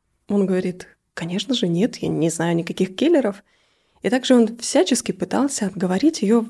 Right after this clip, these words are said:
вообще от этой задумки. Но, как мы уже поняли, Далия берет от жизни все.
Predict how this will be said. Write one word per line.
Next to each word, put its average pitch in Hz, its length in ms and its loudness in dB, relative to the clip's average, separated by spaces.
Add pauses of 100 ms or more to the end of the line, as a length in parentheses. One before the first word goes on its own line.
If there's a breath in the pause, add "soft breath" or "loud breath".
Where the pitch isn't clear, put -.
вообще 196 320 -2
от 247 120 -2
этой 175 180 0
задумки. 190 640 0 (760 soft breath)
Но, 190 400 0
как 202 320 -4
мы 160 160 -2
уже 160 180 -8
поняли, 269 640 2 (180)
Далия 254 440 0
берет 226 500 2
от 185 160 -4
жизни 170 400 -2
все. 170 440 -6